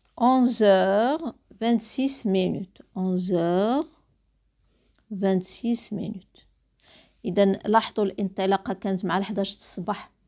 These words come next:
ستة وعشرين دقيقة. إذا الوصول مع ستة د العشية وخمسة وثلاثين دقيقة.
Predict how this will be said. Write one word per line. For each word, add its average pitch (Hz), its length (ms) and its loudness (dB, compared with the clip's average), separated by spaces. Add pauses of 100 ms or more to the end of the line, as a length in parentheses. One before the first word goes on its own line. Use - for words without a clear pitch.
(220)
ستة - 260 -4
وعشرين 175 440 0
دقيقة. 208 680 -6 (960)
إذا 202 200 4
الوصول 202 920 4 (200)
مع 180 280 -2
ستة - 280 -2
د 180 100 -2
العشية 185 760 2
وخمسة 226 380 -4
وثلاثين 175 460 -4
دقيقة. - 680 -6